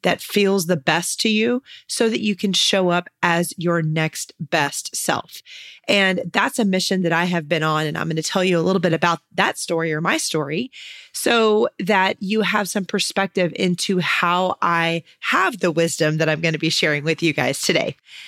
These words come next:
It's always so funny when you say wisdom and you're talking about your own self, because I certainly don't feel the most wise all the time, but <laughs> my goodness, um, I'm excited to share this with you.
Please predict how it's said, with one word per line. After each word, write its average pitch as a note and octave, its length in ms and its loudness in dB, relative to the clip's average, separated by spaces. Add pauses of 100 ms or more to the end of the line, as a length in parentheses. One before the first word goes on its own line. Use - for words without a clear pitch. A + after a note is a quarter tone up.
(600)
It's - 140 -2
always G4 220 2
so A#3 100 2
funny E3 300 2
when D3+ 140 -2
you D3+ 60 -2
say D#3+ 180 2
wisdom D#3+ 560 -2 (180)
and E3+ 180 4
you're E3 100 2
talking F3 320 2
about E3+ 200 2
your D#3 180 0
own E3 140 2
self, - 340 -2
because - 320 -6
I C4+ 120 0
certainly C#4+ 440 0
don't F#3+ 320 0
feel E3+ 400 2
the F3+ 240 0
most F3 300 0
wise D3 480 2
all D#3 160 0
the D3+ 80 2
time, E3+ 420 0
but D#3+ 380 -2 (440)
<laughs> - 440 -18
my A3 160 2
goodness, F3 560 -4
um, E3+ 180 0
I'm F3 160 0
excited F#3 420 0
to F3 100 -2
share E3 200 0
this D3+ 180 -2
with - 140 -8
you. C#3 140 -4